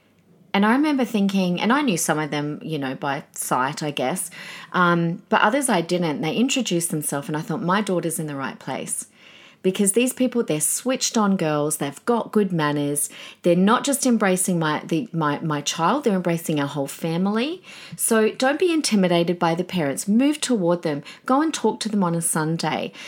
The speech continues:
You know, give them a call. If you pick their, their, their young person up, just pop by the door and go, "Hi, Missus So-and-so, how you doing?" Like, build relationship with them.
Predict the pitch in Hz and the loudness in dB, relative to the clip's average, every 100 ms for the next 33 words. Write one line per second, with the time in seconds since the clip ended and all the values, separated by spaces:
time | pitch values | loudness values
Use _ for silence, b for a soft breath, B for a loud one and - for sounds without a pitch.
0 | B B 240 277 262 311 330 415 370 - | B B 0 2 2 0 0 0 -2 -2
1 | 214 226 262 147 - 240 - - 294 277 | 2 4 4 2 0 -2 0 0 0 -2
2 | - - 226 208 185 202 196 190 226 254 | -4 0 2 2 0 0 2 2 0 2
3 | 247 233 - 196 151 - 302 - - - | 0 0 0 2 0 -2 -8 -8 -12 -4
4 | 311 302 254 233 247 240 233 208 202 B | -2 0 -2 0 0 0 0 0 -2 B
5 | B 294 330 359 349 330 - 330 339 330 | B 0 2 0 -2 -4 -2 0 0 0
6 | 330 320 311 311 320 302 277 240 233 - | 0 0 0 0 -2 -2 0 0 0 -2
7 | - 247 262 285 294 196 175 202 - 214 | 0 2 2 0 -2 -2 0 0 0 0
8 | 226 220 285 453 | -2 -2 -2 -2